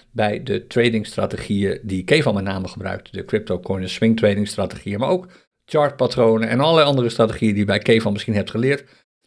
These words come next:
Die, ehm, daar biedt de, de scanner nu ook op een aantal punten wat ondersteuning voor. En dat levert, zoals Kevan in ieder geval zegt, Kevan is heel erg enthousiast, al hele mooie resultaten op. En dit is pas stap één over wat we met de scanner gaan doen trouwens.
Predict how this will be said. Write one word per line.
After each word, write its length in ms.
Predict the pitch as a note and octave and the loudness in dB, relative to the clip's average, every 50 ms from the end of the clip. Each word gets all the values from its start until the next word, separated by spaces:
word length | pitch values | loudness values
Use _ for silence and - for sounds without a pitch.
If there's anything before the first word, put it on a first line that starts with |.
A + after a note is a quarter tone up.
| _ _ - A2+ | _ _ -14 -10
Die, 420 | G2+ A2 D#3 F#3+ G#3 G#3 G#3 - | -4 0 2 4 4 4 2 2
ehm, 360 | - D3 D3 D3 C3+ C#3+ C#3+ - | 2 4 4 4 4 2 -2 -2
daar 220 | C#3 B2 C#3+ D#3 | 2 2 4 4
biedt 140 | D3+ F#3+ F#3+ | 4 4 4
de, 240 | F#3 D3 - - B2+ | 2 0 -2 -2 0
de 220 | A2 C3+ B2 B2 | 2 2 2 2
scanner 480 | A#2 - - - - F3+ F#3 F#3 F3 D#3+ | 0 -2 -2 2 2 4 4 4 4 2
nu 220 | D3+ D#3+ E3+ - | 2 2 2 4
ook 220 | - D3 D#3 - - | 4 4 4 4 0
op 120 | E3+ - | -2 0
een 160 | A#2+ A2 - | -2 -2 -2
aantal 340 | - D3 D#3+ F3 - C#3+ C3+ | -2 -2 -2 0 0 0 0
punten 720 | C3+ - - F3+ F3 C3+ A2 - C3 D3+ - - A#2+ G#2 | 0 2 4 4 4 4 4 2 2 2 2 0 -2 2
wat 240 | G#2 C3+ D#3+ - - | 2 2 2 2 -2
ondersteuning 680 | - C#3 C#3 C3 B2+ B2+ - - E3+ D#3 B2 G2 - - | -4 -2 0 0 0 0 0 0 0 0 0 -2 -4 -6
voor. 220 | - F#2 F2+ F2+ | -6 -6 -6 -4
En 280 | - A2+ A2+ A#2 A2+ A2+ | -4 -2 0 0 2 2
dat 240 | B2+ B2+ C3 C3 - | 2 2 0 0 -2
levert, 560 | A2+ A#2 C3+ D3 D3+ D3 D3+ D3+ D3 - - - - | -2 0 0 0 0 -2 -4 -4 -4 -8 -14 -20 -20
zoals 320 | - - - G#2+ G#2 G#2+ - | -16 -10 -6 -6 -6 -4 -2
Kevan 300 | - B2+ C#3+ D3 C#3+ C#3 | -2 -2 0 0 -2 -2
in 60 | C#3 | -2
ieder 140 | C3 B2 B2 | 0 0 0
geval 140 | A#2+ B2 A#2+ | 0 0 -2
zegt, 100 | - - | -2 0
Kevan 260 | F3 F3 E3+ D3+ A#2+ | 0 0 2 0 -2
is 60 | G#2 | 0
heel 160 | A#2 C3+ C3+ | 2 4 4
erg 80 | B2+ - | 4 2
enthousiast, 480 | B2+ A2 G#2 G2 A#2 A2+ A2 - - - _ _ _ _ _ _ _ | 0 -2 -2 -4 -4 -6 -6 -8 -14 -20 _ _ _ _ _ _ _
al 120 | - B2 B2 | -6 -2 0
hele 220 | A#2+ D3 F#3 F#3 | 4 4 4 4
mooie 240 | D#3 C#3 C3 B2 A#2+ | 4 2 2 2 2
resultaten 520 | A2+ A2+ - A2+ G#2 - A2+ A2 - - | 0 0 -2 -4 -4 -4 -4 -4 -4 -6
op. 80 | G#2 - | -6 -4
En 100 | - A#2 | -2 -2
dit 140 | B2 D#3 D#3+ | -2 -2 -2
is 100 | C#3+ - | -2 0
pas 240 | - C3+ C3 C3 - | 2 2 2 0 -4
stap 380 | - - - - - A#2 A2+ - | -10 -10 -6 -4 -4 -4 -4 -2
één 340 | - - A2+ A2+ G#2 F#2+ F#2 | 0 2 4 4 4 2 -2
over 240 | G2 G2 F2+ F#2 F#2 | -6 -8 -6 -6 -6
wat 160 | G2 F#2 - | -6 -6 -4
we 60 | G#2 | -4
met 120 | G2 F#2 | -6 -4
de 60 | - - | -6 -8
scanner 300 | - - - F2 F2 - | -6 -4 -4 -4 -4 -4
gaan 120 | - F2 | -6 -6
doen 180 | E2+ F#2 F2+ F2+ | -6 -6 -6 -6
trouwens. 380 | - F#2+ F2 E2 - - - | -6 -8 -8 -8 -10 -12 -16